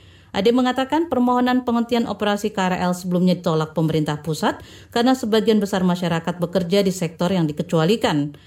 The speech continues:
Karena itu, dia ingin ada seleksi agar K R L tidak digunakan oleh orang yang tidak berkepentingan.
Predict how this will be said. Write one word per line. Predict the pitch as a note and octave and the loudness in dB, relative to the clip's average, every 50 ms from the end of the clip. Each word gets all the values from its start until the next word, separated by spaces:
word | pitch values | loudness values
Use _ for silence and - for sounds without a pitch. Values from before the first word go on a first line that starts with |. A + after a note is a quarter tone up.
| - - - - - | -20 -20 -20 -20 -8
Karena | - C#4 C#4 C#4+ D4+ D4+ | -2 2 2 4 4 2
itu, | D#4 C#4+ C#4+ C4+ D4+ | 0 -2 -4 -4 -2
dia | C#4+ C4+ D4+ | 0 0 0
ingin | - C#4 C4+ D4 C#4 | 2 4 4 4 4
ada | C4 C4+ B3 C#4 C#4 | 2 2 0 0 0
seleksi | C#4 C4+ C4+ C4 C4 - - B3 G#3+ G3 | 0 -2 -2 -2 -4 -4 -4 -4 -2 -2
agar | G#3 G3 A#3 A3+ | 0 0 0 -2
K | A#3 - A#3 A3+ A3 | 0 0 0 0 0
R | A3+ - | 0 0
L | A#3 B3 B3 | 0 -2 0
tidak | B3+ A#3+ G#3+ F#3 F#3+ | 2 0 2 2 0
digunakan | G3+ F#3 A#3 A#3 C4+ D#4 E4 - A#3 D#3+ C#3+ - - - - - | 2 2 4 4 4 2 2 0 -2 -2 -2 -6 -12 -20 -10 -4
oleh | A#3+ B3 B3 | -2 0 0
orang | A#3+ A#3+ A#3+ A#3+ C4+ C4 | 2 0 2 2 2 2
yang | B3 A#3 A3+ A3 | 2 2 0 -2
tidak | A#3 G3+ F3 G3+ F3 E3 | -4 -2 -2 -2 -2 -2
berkepentingan. | E3+ E3+ F3 - F3 - F3+ E3 D#3 D#3+ E3 D#3+ D#3+ D3 C#3 C#3+ D#3 | -6 -6 -4 -6 -6 -2 -2 -2 0 0 0 2 2 0 0 -2 -4